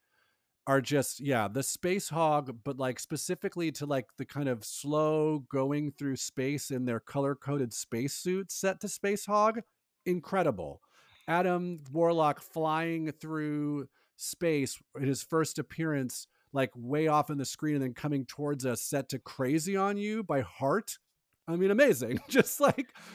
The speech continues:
incredible stuff. The Florence and the Machine thing at the end was like, "Okay, fine, whatever." But it was a very celebratory, uh, take. But, like, and then, you know, I'm a big,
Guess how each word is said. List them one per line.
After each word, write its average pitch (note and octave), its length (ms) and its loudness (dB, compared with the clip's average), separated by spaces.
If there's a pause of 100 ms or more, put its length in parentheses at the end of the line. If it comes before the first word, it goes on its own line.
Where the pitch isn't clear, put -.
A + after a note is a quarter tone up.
(140)
incredible A3+ 640 2
stuff. G3 220 0 (240)
The G3+ 80 -2
Florence D4 460 2
and B3 120 -2
the A3+ 80 0
Machine A3 460 -4
thing G#3+ 200 -4
at G3 120 -4
the F3+ 180 -2
end F3+ 220 0
was E3 200 -6
like, D#3 220 -2
"Okay, C#3 320 -4
fine, A#2+ 380 -4
whatever." G#2 540 -2 (400)
But B2 280 2
it D#3+ 80 -2
was D3+ 180 0
a E3 60 -2
very E3+ 200 2
celebratory, A#2+ 880 0 (680)
uh, G#2+ 200 -4 (260)
take. D#3 300 0
But, - 140 -6
like, B2 220 -4 (400)
and F3+ 120 -2
then, F#3+ 80 6
you G3 60 6
know, F3+ 220 4
I'm F3+ 180 2
a D#3 100 2
big, B2+ 460 -2